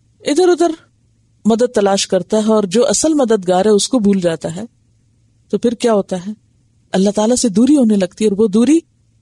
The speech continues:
दिल की सख्ती का जरिया बन जाती है। और जब दिल सख्त हो जाए, तो उसकी अलामत क्या होती है कि इंसान को बुराई पे कोई तकलीफ नहीं होती,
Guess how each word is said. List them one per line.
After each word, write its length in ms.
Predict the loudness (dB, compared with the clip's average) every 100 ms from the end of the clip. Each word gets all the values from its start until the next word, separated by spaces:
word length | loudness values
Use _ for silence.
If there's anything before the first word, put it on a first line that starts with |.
| _ -6
दिल 120 | -6
की 140 | -4 -4
सख्ती 340 | -4 -4 -4
का 100 | -2
जरिया 300 | -2 -2 -2
बन 180 | -2 -4
जाती 280 | -6 -8 -20
है। 120 | _ _ _ _ _ _ _ _ _ -4
और 260 | -2 -2 -4 -12 _ _ _ _ _ _
जब 180 | -6 -4
दिल 160 | -2 -2
सख्त 340 | -2 -4 0
हो 80 | 0
जाए, 260 | 2 -2 -2 _ _ _ _ _ -10
तो 140 | -6 -4
उसकी 300 | -4 -6 -6
अलामत 500 | -2 0 2 0 -2
क्या 180 | 0
होती 280 | 0 -2 -6
है 200 | -6 -8 _ _ _ _ _ _ -18
कि 60 | -4
इंसान 420 | -2 0 0 0
को 160 | 0 0
बुराई 320 | 0 0 0
पे 140 | 0 -2
कोई 220 | 0 -2
तकलीफ 400 | -4 -4 -6 -6
नहीं 120 | -6
होती, 300 | -8 -12 -20